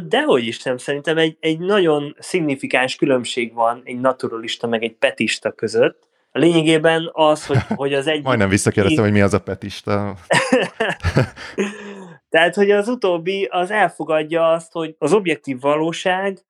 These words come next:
Speaker 1: az anyagi időn és téren kívülre is terjed, és van legalább egy dolog, amiről még nem sokat tudunk, ami nem térhez és időhöz kötött.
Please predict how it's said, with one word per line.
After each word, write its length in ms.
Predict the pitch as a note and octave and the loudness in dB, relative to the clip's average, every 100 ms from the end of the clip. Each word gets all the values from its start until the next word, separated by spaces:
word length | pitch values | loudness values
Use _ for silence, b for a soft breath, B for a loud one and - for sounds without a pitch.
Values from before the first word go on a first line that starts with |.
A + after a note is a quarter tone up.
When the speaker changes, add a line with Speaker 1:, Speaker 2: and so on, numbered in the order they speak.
| _ _ | _ _
Speaker 1:
az 260 | D#3+ C#3+ - | -10 -10 -4
anyagi 420 | D#3 F3 D#3+ C#3+ | 0 4 4 2
időn 380 | D#3 C#3 C#3 D3 C#3+ | -2 2 2 2 0
és 200 | B2+ - | -10 -4
téren 600 | D3+ D3+ C#3 C3+ C#3+ C#3 | -2 0 2 0 -2 -6
kívülre 400 | - A#2 A2+ A2 | -6 -2 0 0
is 200 | G#2+ - | 0 0
terjed, 440 | C#3 D#3 F3 F#3 b b b | 2 4 4 2 b b b
és 200 | D3 E3 | -6 -6
van 540 | D#3+ F#3 E3+ D3+ D3+ _ | 0 2 2 0 -8 _
legalább 640 | D3+ F#3+ D3+ C3+ B2 B2+ | 0 4 4 2 0 -8
egy 500 | - C#3 B2+ A#2+ - - A#2 | -6 -6 -6 -12 -20 -20 -6
dolog, 560 | B2 F3 D3 B2+ D#3 - | 0 2 4 4 2 -2
amiről 380 | - C#3 C3 C3 | -12 -6 -4 -2
még 120 | C3 | -4
nem 200 | C#3+ D#3+ | -4 -6
sokat 320 | C#3 - G#2+ - | -8 -10 -10 -10
tudunk, 440 | B2 C#3+ A3 - | -6 -4 -4 -6
ami 380 | - D#3 F#3 F#3+ - | 0 2 4 2 0
nem 500 | F3 F#3+ C3 A#2 - | 0 0 0 -6 -8
térhez 380 | - D#3 C#3 B2 | 0 2 2 0
és 180 | B2+ - | -2 -2
időhöz 400 | B2 A2+ A2+ - | -2 -2 -4 -8
kötött. 640 | - B2+ - - _ - | -2 -2 -2 -12 _ -20